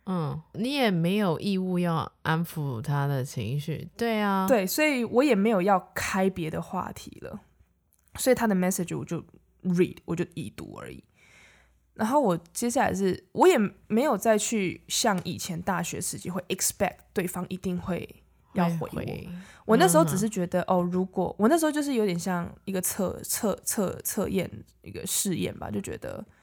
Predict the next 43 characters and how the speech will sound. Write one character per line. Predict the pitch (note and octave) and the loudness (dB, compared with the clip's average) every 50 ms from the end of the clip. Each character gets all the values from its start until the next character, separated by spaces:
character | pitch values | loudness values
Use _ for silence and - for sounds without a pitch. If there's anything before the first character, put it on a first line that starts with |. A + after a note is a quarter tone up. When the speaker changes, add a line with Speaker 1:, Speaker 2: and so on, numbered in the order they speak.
| _ _ _ | _ _ _
Speaker 2:
哦， | - G3 | -2 0
如 | F#3+ F#3+ G#3 A#3+ | 2 2 2 2
果 | B3 G3 | 0 0
这 | F#3 G#3 G3+ | 0 -2 -2
个 | G3 F3 | -4 -4
人 | - - - - - - - _ _ _ _ _ _ _ _ _ _ _ _ _ _ _ _ _ _ _ | -6 -6 -10 -12 -14 -18 -20 _ _ _ _ _ _ _ _ _ _ _ _ _ _ _ _ _ _ _
真 | - G#3 G3+ | -2 0 0
的 | G3+ F#3+ | 0 0
还 | E3+ F3 E3+ | -2 -4 -4
对 | - F#3 F3 | -2 -2 -2
你 | E3+ D#3+ | -2 -4
有 | - - F#3+ | -6 -8 -8
兴 | - - - - - | -10 -10 -10 -10 -10
趣， | - - - - - - - - _ - _ _ _ _ _ _ _ _ _ _ _ _ | -12 -10 -10 -10 -12 -12 -16 -18 _ -20 _ _ _ _ _ _ _ _ _ _ _ _
他 | - - G3 F#3+ | -8 -4 -2 0
应 | F#3 | 0
该 | F#3 F#3 E3+ | 0 -2 -2
会 | F3 F#3+ | -2 -4
自 | F3 - F#3+ | -4 -4 -8
己 | - - - | -10 -10 -12
来 | - - - - | -12 -12 -10 -10
message | D2 - - - - - - - - | -10 -8 -8 -8 -10 -10 -12 -12 -14
你 | - - - | -14 -16 -16
吧。 | - - - - - _ _ _ _ _ _ - | -18 -18 -18 -18 -20 _ _ _ _ _ _ -8
Speaker 1:
对。 | - E3 C#3+ C#3+ D#3+ D#3+ - _ _ _ _ _ _ _ _ _ _ | -6 -6 -4 -6 -8 -10 -12 _ _ _ _ _ _ _ _ _ _
Speaker 2:
那 | G#3 G#3 G3 F#3 F3 - - - - _ _ _ _ _ _ _ _ _ _ _ _ _ _ _ | 0 2 2 2 2 0 -4 -10 -16 _ _ _ _ _ _ _ _ _ _ _ _ _ _ _
就 | - G#3 | -2 -2
是 | G3 - G3 F#3 E3 D#3 D#3 - - | 0 0 0 -2 -2 -2 -4 -4 -4
大 | - G#3 | -2 -2
概 | G#3 F#3+ - | 0 -2 -2
一 | F#3 | -2
个 | - F#3+ | -2 -4
多 | F3+ - F3 F3 F3 | -2 -2 -2 -4 -4
礼 | - - - _ | -4 -8 -10 _
拜， | - - - - | -12 -12 -12 -10
一 | - G3+ | -8 -8
个 | - - F#3+ | -4 -2 -4
多 | F3+ - - F3+ F3 F3 | -4 -2 -2 -2 -2 -2
礼 | D#3+ - - | -2 -4 -4
拜， | - - - - - | -4 -4 -4 -6 -6
他 | - - F3+ | -6 -8 -6
就 | F3+ - F3+ | -6 -6 -6
是 | - - E3+ E3 D#3+ | -4 -4 -4 -4 -6